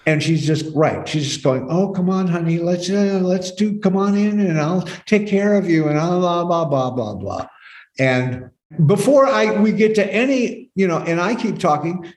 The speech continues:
and I guess each time it, it's was, it was like a minute or something before the wall goes back up. And so before we actually get to any nudity at all,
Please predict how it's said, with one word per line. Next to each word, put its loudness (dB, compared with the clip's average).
and 0
I 0
guess 2
each -4
time 2
it, -4
it's -6
was, 2
it -6
was -2
like 0
a -2
minute 2
or -2
something -2
before 2
the 2
wall 2
goes 2
back -4
up. -6
And 2
so 2
before 2
we 2
actually 0
get 0
to 0
any 2
nudity 2
at 0
all, -2